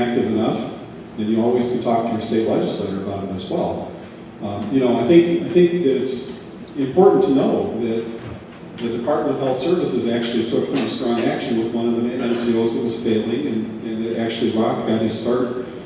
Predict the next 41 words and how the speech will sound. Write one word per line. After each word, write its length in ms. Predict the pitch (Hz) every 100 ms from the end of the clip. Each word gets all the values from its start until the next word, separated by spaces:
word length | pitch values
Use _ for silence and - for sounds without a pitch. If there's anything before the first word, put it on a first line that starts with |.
| -
two 140 | 139
years 260 | 135 170 139
ago 260 | 113 110 113
in, 140 | 117
in 100 | 110
dealing 300 | 117 123 113
with 80 | 117
some 200 | 120 113
of 60 | 113
the 60 |
problems 360 | 123 117 117 117
that 40 |
were 120 | 113
being 220 | 120 110 -
caused, 640 | - - 90 - - - - - - -
uh, 240 | 104 110
up 100 | -
in 100 | 110
the 140 | 117 113
Eau 180 | 113
Claire 280 | 135 156 -
area. 320 | 98 95 90
The 240 | 92 - -
Community 300 | 117 113 117
Health 200 | 110 -
Partnership 480 | 139 139 120 120 113
Organization 920 | 104 107 101 107 107 107 110 110 - - - - -
is 320 | 113 - - 120
really 260 | 139 131
being 260 | 120 113 120
forced 280 | 151 185 -
out 160 | 98
of 80 | 98
business 420 | 101 98 98 -
by 80 | 110
the 140 | 104 107
Department 320 | 117 117 107
of 60 | 110
Health 160 | 104
Services 540 | - 143 143 - 101
for 60 | 101